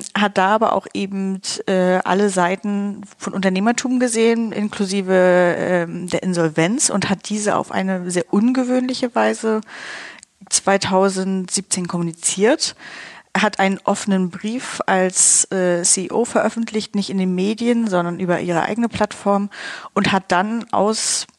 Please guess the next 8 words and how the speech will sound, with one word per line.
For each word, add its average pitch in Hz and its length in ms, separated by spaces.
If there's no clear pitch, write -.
aus 202 160
dem 202 160
Scheitern 214 400
heraus 185 400
begonnen, 202 500
ihr 190 160
Leben 190 500
als - 760